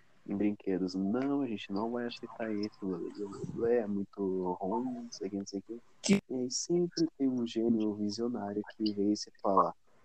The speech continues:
Speaker 1: "Opa, foda." <laughs> Daí ele aceita.
Speaker 2: Que
Speaker 1: E aí é tudo beleza daqui
Speaker 2: É.
Speaker 1: pra frente. E foi
Speaker 2: Deixa eu
Speaker 1: desse jeito que
Speaker 2: repetir.
Speaker 1: surgiu o desenho das tartarugas também.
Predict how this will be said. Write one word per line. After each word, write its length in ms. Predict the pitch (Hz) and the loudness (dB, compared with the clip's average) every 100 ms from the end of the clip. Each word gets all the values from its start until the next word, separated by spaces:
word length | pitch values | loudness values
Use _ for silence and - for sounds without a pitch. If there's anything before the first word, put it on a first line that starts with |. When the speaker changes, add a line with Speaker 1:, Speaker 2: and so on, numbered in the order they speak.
| - - - | -20 -20 -2
Speaker 1:
"Opa, 320 | 110 - 95 - | 0 2 0 0
foda." 340 | 110 101 92 - - - - | 0 0 -2 -8 -16 -20 -4
<laughs> 200 | - - - - - | -4 -4 -14 -20 -10
Daí 220 | - 98 | 0 2
ele 140 | 95 107 | 4 2
aceita. 400 | - - 101 - - - - - - - | 0 0 2 6 6 6 -6 -20 -14 0
Speaker 2:
Que 100 | 196 | 4
Speaker 1:
E 80 | |
aí 140 | 117 120 | 6 8
é 80 | 110 | 6
tudo 200 | - 120 | 2 0
beleza 360 | 226 101 180 180 | 0 2 4 4
daqui 200 | 175 165 | 4 4
Speaker 2:
É. 60 | |
Speaker 1:
pra 100 | 160 | 2
frente. 400 | 185 180 175 - - - - - - - - - - - - | 0 -2 -4 -8 -12 -16 -12 -12 -14 -20 -20 -20 -18 -10 -2
E 80 | 233 | 2
foi 200 | - - | 6 8
Speaker 2:
Deixa 120 | 277 | 8
eu 20 | |
Speaker 1:
desse 140 | - | 8
jeito 220 | 254 - - | 6 6 2
que 80 | 190 | 4
Speaker 2:
repetir. 0 | |
Speaker 1:
surgiu 400 | 175 147 131 147 | 8 10 10 8
o 20 | |
desenho 420 | 147 139 110 139 | 8 4 2 0
das 140 | 151 - | -2 -6
tartarugas 520 | 113 101 95 95 - | -8 -4 -2 -2 -2
também. 240 | 92 87 | -2 -4